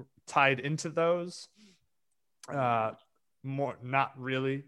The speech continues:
but that's what they wanted you to think, uh, kayfabe. Uh, but there were also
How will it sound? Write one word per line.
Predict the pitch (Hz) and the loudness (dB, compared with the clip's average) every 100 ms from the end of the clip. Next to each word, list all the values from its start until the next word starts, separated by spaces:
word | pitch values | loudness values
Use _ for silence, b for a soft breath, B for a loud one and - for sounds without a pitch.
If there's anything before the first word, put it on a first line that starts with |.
| - | -6
but | 123 117 | -4 -2
that's | 113 - | -2 -4
what | 113 | -6
they | 110 | -4
wanted | 104 110 113 | -2 -4 -4
you | 117 | -6
to | 117 | -6
think, | - 120 123 - _ _ _ - | -6 -8 -10 -18 _ _ _ -10
uh, | 110 104 104 | -4 -2 -2
kayfabe. | - 123 117 117 - b b b b 135 | -4 -2 0 0 -2 b b b b 2
Uh, | 127 107 | 4 4
but | 135 180 - - b b b - | 6 6 4 -10 b b b -4
there | 139 160 | 4 6
were | 160 160 | 8 10
also | 160 160 - 160 151 151 | 10 8 8 6 6 2